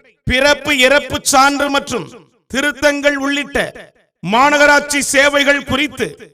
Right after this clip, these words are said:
கோரிக்கை மனுக்களை மாண்புமிகு மேயர் அவர்களிடம் அளிக்கலாம். எனவே மேற்கண்ட முகாம்களில்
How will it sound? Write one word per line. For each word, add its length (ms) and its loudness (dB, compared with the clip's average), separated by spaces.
கோரிக்கை 540 2
மனுக்களை 460 0
மாண்புமிகு 800 0
மேயர் 340 2
அவர்களிடம் 540 0
அளிக்கலாம். 540 -2
எனவே 380 0
மேற்கண்ட 520 2
முகாம்களில் 600 0